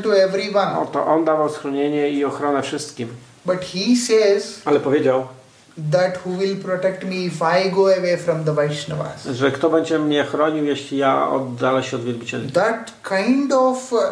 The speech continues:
Speaker 1: surrender he has
Speaker 2: Ten
Speaker 1: towards
Speaker 2: rodzaj
Speaker 1: Guru Vaishnava.
Speaker 2: podporządkowania posiadał względem wielbicieli i guru.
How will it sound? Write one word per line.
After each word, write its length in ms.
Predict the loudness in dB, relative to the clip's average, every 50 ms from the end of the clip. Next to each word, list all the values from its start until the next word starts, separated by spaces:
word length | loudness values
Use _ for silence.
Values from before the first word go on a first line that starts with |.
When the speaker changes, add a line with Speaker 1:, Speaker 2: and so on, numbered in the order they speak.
| -4
Speaker 1:
surrender 640 | -6 -6 -6 -4 -4 -2 0 0 0 0 2 2 2 0
he 380 | 0 -2 -8 -10 -10 -6 -2
has 240 | 0 2 2 2 2
Speaker 2:
Ten 160 | 2 0 0
Speaker 1:
towards 260 | 2 2 2 4 4
Speaker 2:
rodzaj 180 | 2 2 0 0
Speaker 1:
Guru 180 | 0 -2 0 0
Vaishnava. 300 | 2 2 0 0 -2 -2
Speaker 2:
podporządkowania 800 | -2 0 0 0 -2 -2 -2 -2 -2 -2 0 -2 -2 -2 -4 -6
posiadał 400 | -6 -8 -8 -6 -4 -4 -4 -4
względem 520 | -6 -6 -6 -4 -4 -4 -4 -4 -8 -8 -10 -8
wielbicieli 500 | -8 -8 -8 -8 -8 -8 -6 -6 -6 -8
i 40 | -10
guru. 220 | -8 -8 -8 -10